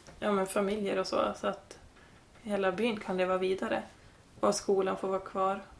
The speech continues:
så att man kan fortsätta bo här. Och att inte affären läggs ner eller campingen. Jag vill att det ska leva vidare så att man,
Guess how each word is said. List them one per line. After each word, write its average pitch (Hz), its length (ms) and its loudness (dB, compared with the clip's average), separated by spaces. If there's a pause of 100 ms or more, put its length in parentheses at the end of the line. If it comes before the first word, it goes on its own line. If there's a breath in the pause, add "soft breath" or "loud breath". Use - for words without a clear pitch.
(460)
så - 140 -10
att 202 160 -10
man 190 340 -10 (240)
kan 240 280 -2
fortsätta - 420 -4
bo 233 160 0
här. 233 280 -6 (500 soft breath)
Och - 60 -6
att 196 120 -6
inte 196 600 0 (380 loud breath)
affären 190 400 -6
läggs 185 240 -6
ner 202 320 -6
eller 208 280 -8 (1120)
campingen. 202 560 -8 (600)
Jag 226 120 -8
vill 214 80 -6
att 202 100 -8
det 196 80 -8
ska - 140 -10
leva 196 160 -6
vidare 202 380 -8
så - 120 -12
att - 100 -14
man, 214 200 -8